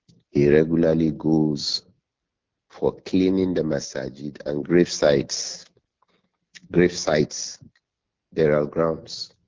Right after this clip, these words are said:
cleaning mosques, taking care of and maintaining burial grounds. He's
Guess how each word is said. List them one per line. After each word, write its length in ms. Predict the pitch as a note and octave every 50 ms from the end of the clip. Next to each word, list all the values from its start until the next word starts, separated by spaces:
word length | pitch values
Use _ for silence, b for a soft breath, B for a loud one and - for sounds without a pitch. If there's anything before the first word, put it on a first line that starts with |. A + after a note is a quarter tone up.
| -
cleaning 360 | - F#2+ F#2 F#2+ F2+ G2+ G#2
mosques, 640 | G2+ F2+ F2+ F2 E2 - - - - - - - - _ _ _ _ _ _ _ _ _ _ _ _ _ _ _ _ _ _ _ _ _ _ _ _ _ _ -
taking 360 | - A2+ G#2 - - G#2+ F#2 -
care 400 | - - - - F#2 E2 E2 D#2+
of 160 | - - - - - - - _ _ _ _ _ _ _ _ _ _ _ _ _ _ _ - B B B B B B B
and 120 | - C#2+ D2+ C#2+
maintaining 560 | C#2 D2 D2 D2 - E2+ D#2+ D#2+ D#2 D#2 D2+
burial 320 | C#2 D2 C#2 C#2 C2+ C2+
grounds. 680 | B1+ - D2 C#2+ C#2 C2 - - - - - - - _ -
He's 280 | - - - - -